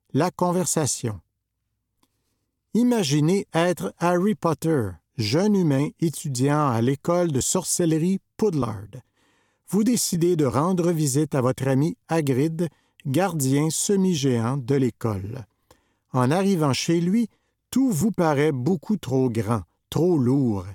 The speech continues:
inaccessible. Vous vous sentez terriblement petit, vulnérable et impuissant dans cet espace, pourtant parfaitement adapté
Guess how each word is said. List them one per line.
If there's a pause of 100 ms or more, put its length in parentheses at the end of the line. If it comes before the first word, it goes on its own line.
(280)
inaccessible. (720)
Vous
vous
sentez
terriblement (100)
petit, (400)
vulnérable
et
impuissant
dans
cet
espace, (280)
pourtant (140)
parfaitement (120)
adapté